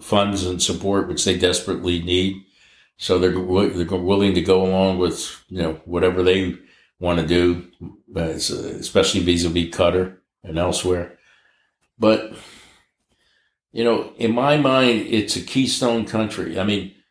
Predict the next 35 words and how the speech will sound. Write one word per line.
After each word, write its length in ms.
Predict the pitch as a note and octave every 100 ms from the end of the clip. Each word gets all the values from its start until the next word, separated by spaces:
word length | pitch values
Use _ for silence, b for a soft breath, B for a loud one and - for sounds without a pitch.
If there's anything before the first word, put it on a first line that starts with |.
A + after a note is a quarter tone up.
| b -
we 220 | B2 A#2+
have 300 | D#3+ D#3+ -
to 180 | A#2+ A#2
improve 400 | G#2 G#2+ A#2+ A2
our 100 | G#2
relationship 800 | G2 G#2 G2+ G2+ F2+ F#2+ F2+
with 160 | F#2 F2+
Egypt, 480 | F2+ F2+ F2+ E2 -
and 300 | E2+ E2+ - _ _ _ _ _ _ _ -
I 120 | B2
just 320 | E3 D#3+ -
don't 220 | D3 A#2
see 340 | - C3 A#2 G#2+
the, 800 | G2+ F#2 - - - - G#2+ -
our, 280 | A2 G#2+ -
that 140 | G#2+ G#2+
our 180 | G#2 G2+
heart's 340 | A2+ A2 -
in 100 | G#2+
it 160 | G2 G#2
back 280 | G#2 G2+
here. 460 | - G#2 A2 A2+ - _ _ _ _
A 120 | G2+
lot 260 | G#2 A2+ B2
of 140 | A#2
people 280 | B2+ - A2+
back 300 | A2+ A2 -
here 220 | A2+ G#2+
have 160 | F#2+ F#2+
turned 380 | - G2+ G#2 G#2
on 220 | G#2 G2+
Egypt, 440 | G2+ G2 G#2+ -
I 60 | F#2
mean, 200 | G2 F#2+
in, 140 | F#2